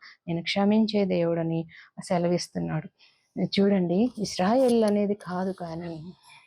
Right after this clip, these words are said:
మానవుల్లో ఎవరమైనా సరే మనందరము కూడా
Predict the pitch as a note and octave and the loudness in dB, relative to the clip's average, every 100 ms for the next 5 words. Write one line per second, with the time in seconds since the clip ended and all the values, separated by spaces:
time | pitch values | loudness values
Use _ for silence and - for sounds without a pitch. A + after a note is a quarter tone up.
0 | _ _ _ _ _ _ _ _ - F#3 | _ _ _ _ _ _ _ _ -2 0
1 | E3 E3+ G3+ G#3+ G3 F#3 F#3 - - - | 2 2 2 2 2 2 -2 -6 -14 -14
2 | - G3 G3 A3+ A#3+ A3+ A3+ A#3 - F3 | -2 0 2 4 4 4 2 2 -2 -6
3 | E3 E3+ E3+ E3 F3+ G3 G#3+ G#3+ G#3 G3 | -4 -4 -6 -4 0 0 2 2 2 0
4 | F3 F3 | -2 -2